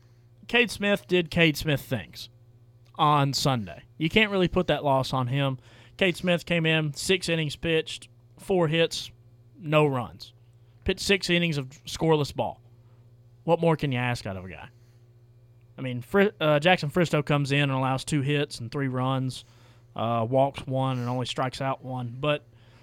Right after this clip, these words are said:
then Pico closes it out. But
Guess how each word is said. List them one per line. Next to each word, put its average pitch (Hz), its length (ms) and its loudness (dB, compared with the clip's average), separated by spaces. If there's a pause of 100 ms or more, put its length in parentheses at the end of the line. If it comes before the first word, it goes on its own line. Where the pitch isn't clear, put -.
(160)
then 160 180 -2
Pico 143 500 0 (460)
closes 131 500 -4
it 117 120 -4
out. 131 380 -2
But 127 200 -8